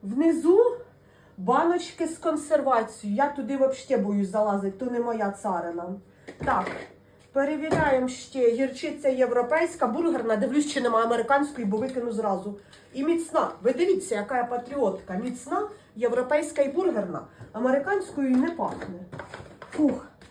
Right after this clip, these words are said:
В общем, все, трошки перевірила. Зараз буду готувати з того, що є. Ой, ой, ой.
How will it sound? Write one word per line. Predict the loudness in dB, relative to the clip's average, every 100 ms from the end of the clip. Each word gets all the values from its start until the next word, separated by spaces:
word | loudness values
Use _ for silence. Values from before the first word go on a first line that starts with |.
| -20 -4
В | 0
общем, | 0 2 0
все, | 2 0
трошки | 0 -6 -8
перевірила. | -6 -2 4 4 4 4 4 2 0
Зараз | 2 4 2
буду | -2 -2 -2
готувати | -2 -2 -4 -4
з | -6
того, | -6 -6
що | -6 -6
є. | 0 0 0 -8 -18 -16 -14 -8 -6 -2
Ой, | 0 0 -2 -2
ой, | 0 0 0
ой. | 0